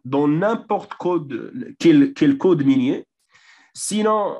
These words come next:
euh, les autres obligations spécifiques, euh,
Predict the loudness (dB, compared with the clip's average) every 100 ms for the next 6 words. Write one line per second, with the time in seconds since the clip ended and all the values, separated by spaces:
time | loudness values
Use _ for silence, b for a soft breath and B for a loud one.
0 | -8 -4 -2 -4 -8 -10 -12 -12 -8 -4
1 | -4 -4 -6 -4 -2 -2 -2 -4 -8 -8
2 | -10 _ -16 -12 -4 -2 -2 -2 -6 -8
3 | -12 -14 _ _ _ _ _ _ -4 -2
4 | 0 -2 -4